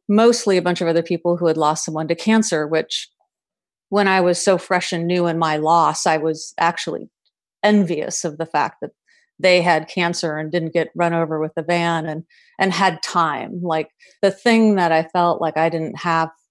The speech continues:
was that time to say goodbye. Of course, I was not thinking rationally, and,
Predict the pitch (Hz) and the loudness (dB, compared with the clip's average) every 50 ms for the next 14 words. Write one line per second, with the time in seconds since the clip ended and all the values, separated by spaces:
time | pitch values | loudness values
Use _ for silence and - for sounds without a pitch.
0 | _ _ _ _ _ _ - 190 175 - - 185 165 - - - - 175 170 165 | _ _ _ _ _ _ -2 -2 -2 0 2 2 2 2 0 -2 0 0 0 0
1 | 165 170 - - 170 156 - 160 - _ 147 139 143 - - - - 185 - _ | -4 -6 -4 -4 -4 -4 -6 -8 -8 _ -4 -4 -4 -4 -4 -6 -8 -10 -12 _
2 | _ _ _ _ _ _ _ _ _ _ - 226 208 - - - 233 208 190 - | _ _ _ _ _ _ _ _ _ _ -2 -2 -2 -2 -2 0 0 0 2 0
3 | - - - - _ - - 190 175 170 165 160 156 - - - - - _ _ | -2 -4 -6 -8 _ -4 0 2 2 4 2 0 0 -4 -8 -8 -10 -12 _ _
4 | _ _ _ _ _ _ _ _ _ _ _ _ - 262 214 147 - - _ 254 | _ _ _ _ _ _ _ _ _ _ _ _ 0 2 2 2 0 -2 _ 0
5 | 262 254 254 175 160 160 160 156 160 165 170 - - 185 165 160 160 160 156 165 | 0 0 0 -2 -2 -2 -2 -2 -2 -2 -4 -6 -6 -6 -4 -4 -4 -2 -2 -2
6 | 165 160 160 170 170 | -2 -2 -4 -6 -8